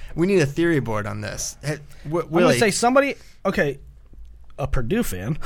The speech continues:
Speaker 2: <laughs> One.
Speaker 1: One.
Speaker 2: Griffin Perry, I think, might have did it. <laughs>
Speaker 1: I don't think so.
Speaker 2: No?
Speaker 1: That doesn't, Griffin's pretty funny. I don't think he would do that.
Speaker 2: That's, it's, well, it's hilarious, so that would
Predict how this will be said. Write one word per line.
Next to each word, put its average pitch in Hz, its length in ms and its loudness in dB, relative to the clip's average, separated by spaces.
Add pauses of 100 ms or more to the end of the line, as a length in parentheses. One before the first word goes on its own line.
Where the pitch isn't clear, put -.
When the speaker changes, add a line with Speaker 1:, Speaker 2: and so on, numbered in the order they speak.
Speaker 2:
<laughs> - 1000 -10
One. 135 320 -4 (340)
Speaker 1:
One. 104 340 -8 (360)
Speaker 2:
Griffin 220 280 -2
Perry, 131 300 0
I 90 160 -12
think, 117 220 -10
might 110 140 -8
have - 100 -12
did - 220 -2
it. - 200 -10 (500)
<laughs> - 540 -18
Speaker 1:
I 143 100 -4
don't 131 220 -8
think 104 180 -12
so. - 240 -12 (180)
Speaker 2:
No? 233 320 -4 (100)
Speaker 1:
That 151 140 -6
doesn't, 127 240 -6 (180)
Griffin's 156 340 -8
pretty - 200 -2
funny. 90 220 -6
I 87 80 -10
don't 110 140 -14
think 110 140 -16
he - 100 -14
would - 140 -14
do - 140 -16
that. - 280 -14 (420)
Speaker 2:
That's, 147 300 -12 (500)
it's, - 420 -10 (160)
well, 147 280 -6
it's 139 140 -12
hilarious, 170 600 -4
so 123 300 -10 (840)
that 131 160 -8
would 113 160 -10